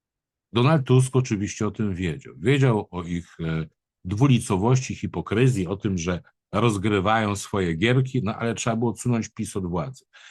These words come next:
I wiecie, dlaczego oni tak bardzo chcieli odsunąć też pis od władzy? Po to, żeby wrócić do władzy, do pewnych układów, które były wcześniej. Jednocześnie nie rozliczając pisu. Bo to jest grupa, która wcale tego pisu rozliczyć nie chce. Oni tylko są mocni w gębie na Twitterze.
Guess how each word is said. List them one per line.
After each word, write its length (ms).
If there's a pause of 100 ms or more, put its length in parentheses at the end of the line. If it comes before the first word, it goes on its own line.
(580)
I 100
wiecie, 220
dlaczego 340
oni 200
tak 240
bardzo 400
chcieli 260
odsunąć 420
też 180
pis 260
od 120
władzy? 360
Po 100
to, 100
żeby 260
wrócić 500
do 140
władzy, 680 (460)
do 180
pewnych 380
układów, 520
które 260
były 260
wcześniej. 500 (420)
Jednocześnie 500
nie 220
rozliczając 760
pisu. 360 (340)
Bo 80
to 100
jest 160
grupa, 420
która 280
wcale 360
tego 240
pisu 280
rozliczyć 500
nie 160
chce. 200
Oni 220
tylko 300
są 160
mocni 340
w 60
gębie 340
na 120
Twitterze. 440